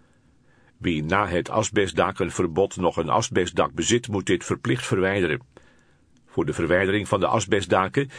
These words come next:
kan tot eenendertig december tweeduizend negentien gebruik gemaakt worden van een subsidieregeling. Ook V V E's kunnen deze subsidie aanvragen. Meer informatie:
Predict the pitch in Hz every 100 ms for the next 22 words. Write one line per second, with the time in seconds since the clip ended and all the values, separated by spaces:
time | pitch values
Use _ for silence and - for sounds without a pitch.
0 | - - 101 95 98 87 107 110 101 95
1 | 87 85 82 107 98 101 - 87 76 78
2 | 87 - 131 123 90 87 123 139 - -
3 | - 92 98 123 - 104 90 - 82 107
4 | 98 87 90 - - - 120 104 98 98
5 | 92 85 67 _ _ _ - 78 - -
6 | 78 87 80 117 113 - 98 87 82 90
7 | 90 - 90 - 101 87 73 82 - 76
8 | 71 - - _ _ _ _ _ _ _
9 | - 67 71 - 85 95 - 110